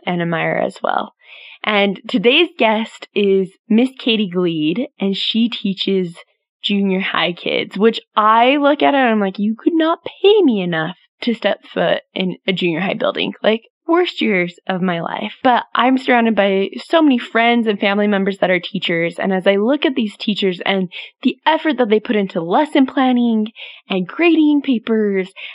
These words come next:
and loving these kids, I'm just so grateful for all of you teachers out there that go above and beyond. And there's this quote by William Arthur Ward. I don't know who he is, but I like this quote. And he said, "The mediocre teacher tells.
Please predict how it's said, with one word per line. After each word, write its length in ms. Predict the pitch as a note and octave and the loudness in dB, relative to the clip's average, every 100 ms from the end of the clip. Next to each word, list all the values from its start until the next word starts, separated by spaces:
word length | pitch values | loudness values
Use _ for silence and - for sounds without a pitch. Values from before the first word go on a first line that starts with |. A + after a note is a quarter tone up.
| - | -4
and 180 | F#3 F#3 | -2 0
loving 420 | G#3 E4 F4 D4+ | 2 4 6 6
these 200 | B3+ A3+ | 4 0
kids, 460 | - G3+ F#3+ F3+ F3 _ - | -4 -2 0 0 -4 _ -4
I'm 300 | A3 C#4+ D#4 | 0 2 2
just 300 | E4+ - - | 0 -6 -2
so 240 | A3+ C4 | 2 2
grateful 580 | A#3+ A#3+ F4 G4 C4 A#3 | 2 4 4 2 0 0
for 240 | A3+ A3 - | 2 0 2
all 220 | G3 A#3 | 4 4
of 60 | D#4+ | 4
you 120 | D#4 | 2
teachers 400 | D4 B3+ C#4+ A3+ | 2 0 0 0
out 240 | F#3+ F3 F3+ | 2 0 0
there 320 | E3+ E3+ F3 | 0 0 0
that 160 | G3+ F#3+ | -2 -2
go 160 | F#3+ F#3 | 0 0
above 280 | F#3 F3 | 0 -4
and 120 | E3+ F3 | -4 -4
beyond. 440 | E3+ D#3+ - - | -4 -2 -4 -4
And 240 | - G3+ G3+ | -4 0 2
there's 360 | A3 A#3+ C4 B3+ | 2 2 0 0
this 280 | B3 B3 - | 0 0 -6
quote 440 | - B3 C4 D#4+ - - G#3+ | -2 2 4 2 -2 -4 -2
by 180 | G#3 G3+ | 0 0
William 560 | G3 G3 A3 A3+ A3+ A#3 - | 0 0 0 2 0 -2 -2
Arthur 400 | F#3 F#3 F#3+ F#3 | -2 -2 -4 -4
Ward. 600 | E3+ E3 D#3+ D#3+ E3 G#3 | -2 0 0 0 -2 -4
I 80 | G3+ | 0
don't 120 | G3+ | 2
know 120 | G3+ | 2
who 100 | G#3+ | 2
he 140 | G3+ F3+ | 2 2
is, 220 | F3 E3+ | 0 -2
but 140 | F3+ | -2
I 80 | E3+ | 0
like 220 | F3 F3+ | 0 -2
this 180 | - F3+ | -4 -6
quote. 360 | - F3 D#3+ - | -2 -2 -2 -2
And 100 | A3 | -2
he 60 | G#3 | 0
said, 220 | G3+ G3 | 0 0
"The 60 | G#3 | 2
mediocre 640 | A3 B3 C#4 C4 B3+ B3+ | 2 2 2 2 0 -2
teacher 420 | - A3 G3 G#3+ | -2 -4 -2 -2
tells. 520 | G#3 - F3+ E3 - | -4 -2 0 0 -2